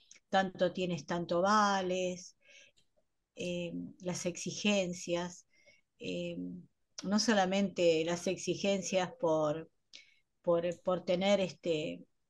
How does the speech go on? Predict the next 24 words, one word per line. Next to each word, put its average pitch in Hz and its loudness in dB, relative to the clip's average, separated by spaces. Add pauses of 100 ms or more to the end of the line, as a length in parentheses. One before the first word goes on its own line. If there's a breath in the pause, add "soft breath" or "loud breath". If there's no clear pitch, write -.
(140)
bienes 190 0
personales, 180 0
sino 185 -2
las 180 -6
exigencias 208 -2
que 156 -2 (440 soft breath)
encubierta 202 2 (360)
uno 202 2
se - 0 (300)
pone 240 6 (300)
por 175 0
el 175 4
mensaje 196 4
que 185 2
la 170 2
sociedad 185 4
da, 214 6
¿no? 214 2
De 175 0
consumo, 202 6
de 175 4 (140)
comprar, 180 4
de 170 6
tener. 190 2